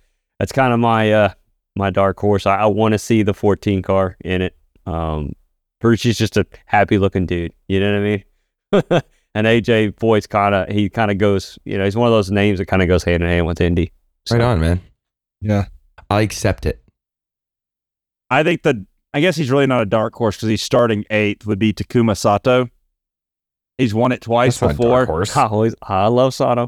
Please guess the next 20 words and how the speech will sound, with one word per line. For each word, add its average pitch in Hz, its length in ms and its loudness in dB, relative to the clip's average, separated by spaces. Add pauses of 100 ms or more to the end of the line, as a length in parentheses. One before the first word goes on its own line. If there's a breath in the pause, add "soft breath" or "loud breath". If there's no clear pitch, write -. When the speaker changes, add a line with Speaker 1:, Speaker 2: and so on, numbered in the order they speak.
Speaker 3:
Um, 120 460 -2
Speaker 1:
Yep. 123 160 -2
Speaker 3:
but, 160 320 0
like, 147 160 0
to 147 100 -4
really 156 400 0
choose 160 380 0
a 135 80 2
dark 131 320 0
horse, 151 440 0 (140)
I 131 140 0
think 147 240 -2
in, 143 80 0
like, 123 340 0 (260)
twelfth 143 420 0
and 143 120 2
above, 127 560 0 (840)
um, 120 520 -2 (680)
Ryan 135 340 0
Hunter-Reay. 117 500 0